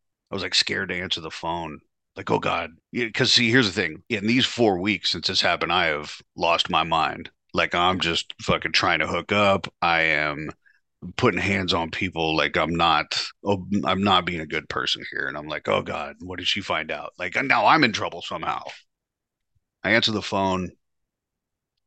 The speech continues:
and her voice very softly, "Hi." I said, "Hey." And we got into this conversation,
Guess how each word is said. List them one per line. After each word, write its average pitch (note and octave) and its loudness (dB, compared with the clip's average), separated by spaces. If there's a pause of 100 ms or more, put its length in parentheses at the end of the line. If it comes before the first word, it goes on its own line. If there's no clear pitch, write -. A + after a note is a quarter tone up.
(200)
and G2 -6
her G#2 -4
voice E2+ -4
very D#2+ -2
softly, D2+ -2 (280)
"Hi." E2 0
I - -10 (1300)
said, - -4
"Hey." A2 2 (1500)
And G2+ 0
we G#2 0
got A2 4
into A2+ 2
this A2 0
conversation, F2+ -2